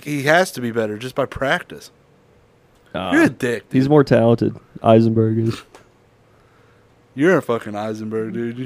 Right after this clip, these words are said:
Speaker 1: You're hard to fucking be around.
Speaker 2: You never seen the end of the tour?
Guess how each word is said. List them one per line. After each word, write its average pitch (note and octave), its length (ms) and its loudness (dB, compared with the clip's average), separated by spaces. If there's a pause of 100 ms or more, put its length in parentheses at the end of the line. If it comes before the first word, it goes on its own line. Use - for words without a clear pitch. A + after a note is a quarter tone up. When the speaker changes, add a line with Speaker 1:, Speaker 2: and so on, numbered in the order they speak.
Speaker 1:
You're C#3+ 160 -6
hard C#3 240 -2
to A#2 60 -12
fucking A2+ 300 -10
be A2+ 160 -8
around. A2 360 -10 (240)
Speaker 2:
You B2 100 2
never C#3 160 8
seen C3 240 4
the A2+ 160 6
end A#2+ 140 6
of A2+ 100 2
the A2+ 100 0
tour? B2 520 4